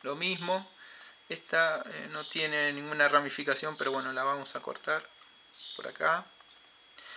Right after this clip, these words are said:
Lo bueno de esto, bueno, ahora va a quedar como pelado, pero enseguida van a volver a crecer. Este, y va a crecer más, más tupida, mucho mejor. Estas, las que estoy cortando, las voy a volver a plantar.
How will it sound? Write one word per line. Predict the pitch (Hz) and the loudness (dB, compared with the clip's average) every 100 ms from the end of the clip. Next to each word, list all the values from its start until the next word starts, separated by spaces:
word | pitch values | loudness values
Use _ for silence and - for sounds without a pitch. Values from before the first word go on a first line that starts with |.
| - - - - - - - - - | -10 -10 -8 -8 -10 -12 -12 -12 -2
Lo | 156 170 | 4 6
bueno | 196 190 180 | 8 10 10
de | |
esto, | 185 180 | 8 8
bueno, | 170 160 | 10 12
ahora | 185 | 12
va | 196 | 12
a | 165 | 12
quedar | 165 170 | 10 8
como | 170 160 151 | 6 2 6
pelado, | 156 185 170 156 165 196 - | 12 12 12 12 10 4 2
pero | - 151 151 147 147 147 | 4 8 10 10 10 8
enseguida | 135 - 151 180 | 6 6 10 12
van | 170 160 | 12 12
a | 151 | 12
volver | 151 156 165 156 | 12 10 10 10
a | |
crecer. | 147 143 143 120 - - - - - - - | 8 0 -2 -2 -6 -18 -18 -18 -20 -20 -2
Este, | 135 123 - 127 120 117 113 101 | -2 -2 -2 0 0 0 -2 -4
y | - | 2
va | 147 151 | 8 8
a | |
crecer | 151 - 160 | 8 6 8
más, | 156 147 - 165 | 8 6 0 0
más | 143 - | 0 0
tupida, | 151 147 170 160 147 | -6 2 6 8 6
mucho | 156 - | 4 2
mejor. | 147 131 123 117 - - - - - - | 2 0 -2 -4 -10 -18 -16 -16 -18 -4
Estas, | - 214 208 170 | 6 8 10 10
las | 151 | 10
que | - | 4
estoy | - 196 190 | 4 6 8
cortando, | 190 190 214 180 160 175 214 - - | 8 12 12 12 6 2 2 -4 4
las | 151 143 | 8 8
voy | 165 180 | 6 6
a | |
volver | 165 160 165 147 | 8 8 6 6
a | 131 | 6
plantar. | 131 127 123 127 - | 4 -2 2 2 2